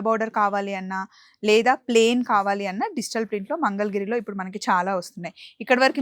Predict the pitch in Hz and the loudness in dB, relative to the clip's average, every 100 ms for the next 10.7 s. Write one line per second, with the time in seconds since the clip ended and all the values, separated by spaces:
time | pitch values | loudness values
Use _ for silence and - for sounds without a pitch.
0 | 262 247 240 220 240 220 233 381 247 208 | -2 -2 -6 -4 -2 -2 -2 -4 -4 -2
1 | 196 185 180 403 - - - 277 269 202 | -2 -2 -2 -6 -10 -18 -6 0 0 0
2 | 320 370 208 170 165 151 147 - - - | -2 -4 -4 -4 -6 -8 -10 -16 -4 0
3 | 233 269 254 254 - 220 - 269 269 247 | 0 0 0 0 2 2 0 -2 0 2
4 | 214 233 220 220 208 - 202 370 - 277 | 2 2 -2 -2 -6 -8 -8 -10 -8 -6
5 | 269 220 220 247 - 196 233 208 208 349 | -4 -6 -4 -6 -6 -6 -4 -2 -2 0
6 | 302 208 208 226 208 190 175 370 - 202 | 0 0 0 -4 -4 -6 -8 -8 -4 -4
7 | 165 156 196 466 _ _ _ - 247 294 | -6 -10 -12 -12 _ _ _ -4 -2 -2
8 | - 247 220 247 - 220 214 214 208 208 | 0 4 4 2 0 0 0 -2 -6 -6
9 | 202 214 202 185 196 302 240 202 233 226 | -10 -10 -10 -8 -8 -4 -4 -4 -6 -4
10 | 233 202 208 202 196 202 | -4 -2 -2 -4 -6 -6